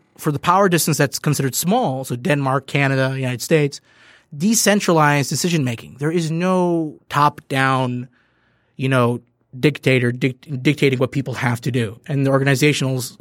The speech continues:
structure is more flat. You know, and, uh,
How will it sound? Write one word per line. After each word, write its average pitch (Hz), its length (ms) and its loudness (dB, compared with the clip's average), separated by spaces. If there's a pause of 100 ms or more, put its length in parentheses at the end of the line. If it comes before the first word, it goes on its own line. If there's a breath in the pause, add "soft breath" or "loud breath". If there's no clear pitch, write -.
structure 131 400 0
is 123 140 -2
more 135 200 -4
flat. 127 380 -8 (1600)
You 135 80 -4
know, 123 280 2 (1080)
and, 135 400 2
uh, 127 360 4